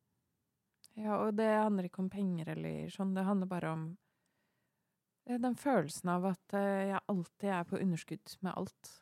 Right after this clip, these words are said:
og at jeg ikke har noe ekstra å gi, på en måte. Og at det, generøsitet, når du sier det, så er det liksom vondt ord, fordi jeg skulle ønske jeg var sånn at jeg bare øste ut, og hadde overskudd av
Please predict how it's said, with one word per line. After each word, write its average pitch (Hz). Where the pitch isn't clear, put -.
og 190
at 185
jeg 185
ikke 160
har 160
noe 208
ekstra -
å 190
gi, 196
på -
en 302
måte. 320
Og 226
at 226
det, 220
generøsitet, 208
når 190
du 190
sier 185
det, 170
så -
er 175
det 170
liksom 170
vondt 156
ord, 214
fordi 180
jeg 202
skulle 208
ønske 170
jeg 165
var 151
sånn 165
at 156
jeg 151
bare 147
øste -
ut, -
og 190
hadde 160
overskudd 156
av 151